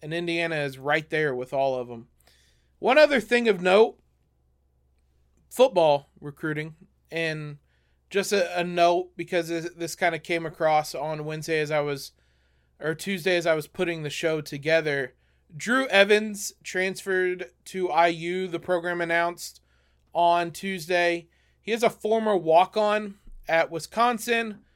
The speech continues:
I U's, uh, coaching staff, offensive line coach, is obviously from Wisconsin, Bob Bostad. So I assume that probably played a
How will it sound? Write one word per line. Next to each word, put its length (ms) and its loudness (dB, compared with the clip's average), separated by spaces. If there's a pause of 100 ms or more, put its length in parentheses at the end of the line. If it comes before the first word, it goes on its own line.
(360)
I 220 4
U's, 880 -2 (120)
uh, 380 2 (280)
coaching 380 -4
staff, 600 2 (480)
offensive 460 -4
line 300 -4
coach, 640 -4 (220)
is 300 -2
obviously 580 -4
from 600 -4 (480)
Wisconsin, 640 -4
Bob 280 2
Bostad. 680 0 (480)
So 160 -6
I 120 4
assume 680 -4
that 280 -2
probably 480 4
played 400 -4
a 220 0